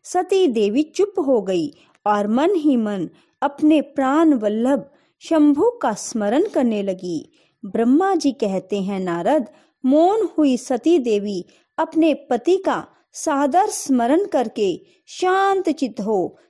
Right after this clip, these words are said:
सहसा उत्तर दिशा में भूमि पर बैठ गई। उन्होंने विधि पूर्वक जल का आचमन करके वस्त्र ओढ़ लिया और पवित्र भाव से आंखें मूंदकर पति का चिंतन करते हुए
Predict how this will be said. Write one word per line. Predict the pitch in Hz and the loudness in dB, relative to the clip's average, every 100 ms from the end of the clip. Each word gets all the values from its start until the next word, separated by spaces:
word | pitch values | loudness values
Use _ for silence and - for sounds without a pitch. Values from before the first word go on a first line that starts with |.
| _ | _
सहसा | - 233 233 233 320 480 - _ _ - | -4 -2 -2 -2 -2 -2 -8 _ _ -4
उत्तर | 311 _ 427 480 311 | -4 _ -2 -2 -2
दिशा | 254 - 381 | -4 -2 0
में | 359 202 - _ 226 | 0 -2 -6 _ -14
भूमि | - 254 269 440 | -2 2 2 2
पर | 427 285 | 0 -2
बैठ | 220 202 190 | 0 -2 -2
गई। | 185 190 175 151 _ _ _ | -2 -2 -4 -8 _ _ _
उन्होंने | 247 247 294 403 330 | 0 2 4 2 0
विधि | 185 226 220 403 427 | -2 -4 2 0 2
पूर्वक | 233 208 311 311 _ _ _ - | -2 0 -2 -2 _ _ _ -18
जल | 196 330 427 | -2 2 2
का | 427 294 262 - | 0 -2 -4 -6
आचमन | 214 208 208 294 415 | -4 -4 0 0 0
करके | 320 226 - 202 180 - _ _ _ | -2 -4 -4 -6 -6 -8 _ _ _
वस्त्र | 214 262 392 - - - | -6 -2 -2 -2 -8 -4
ओढ़ | 220 240 | -2 0
लिया | 339 294 233 190 - _ _ _ | 0 0 -2 -4 -10 _ _ _
और | 226 214 214 320 - _ - | -2 0 0 -4 -8 _ -4
पवित्र | 254 277 480 - 247 | 0 0 0 0 -2
भाव | 208 240 311 | -4 -4 -4
से | 392 - 196 - _ _ _ | -4 -6 -8 -12 _ _ _
आंखें | 269 285 302 330 427 | -2 0 0 -2 0
मूंदकर | 311 240 269 339 311 214 - _ _ _ _ | 0 2 2 2 0 -4 -6 _ _ _ _
पति | 339 359 392 381 | -4 0 0 2
का | 330 247 | 0 -2
चिंतन | - 240 220 208 320 339 | -4 -4 -4 0 2 2
करते | 302 214 - - 330 | 0 -4 -4 0 0
हुए | 294 240 | 0 -4